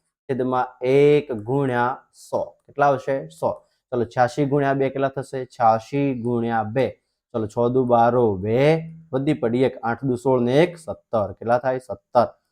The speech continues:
તો કેટલો જવાબ આવ્યો? એકસો ને બોતેર, છેદમાં સો એકા સો. કેટલા થશે? સો એકા સો.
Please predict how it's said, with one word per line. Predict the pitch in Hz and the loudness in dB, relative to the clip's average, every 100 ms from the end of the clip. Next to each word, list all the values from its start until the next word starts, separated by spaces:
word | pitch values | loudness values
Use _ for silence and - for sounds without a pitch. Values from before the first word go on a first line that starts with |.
| _ | _
તો | 120 | -8
કેટલો | 123 139 | 0 4
જવાબ | 139 143 143 | 8 8 10
આવ્યો? | 143 135 | 8 6
એકસો | 120 - 131 | 0 -2 -2
ને | 123 | 0
બોતેર, | 120 117 120 - 151 147 | 2 2 2 4 2 2
છેદમાં | 127 120 131 123 | -4 -2 0 -2
સો | - 131 | 0 2
એકા | 131 120 131 131 135 - - - - | 2 4 8 10 10 8 -4 -18 -8
સો. | 92 | -8
કેટલા | - _ - 127 | -8 _ -4 -4
થશે? | 120 107 - 131 | -2 -6 -4 -6
સો | 131 120 | -4 -2
એકા | 120 110 117 | 0 0 -4
સો. | 113 110 | -4 -8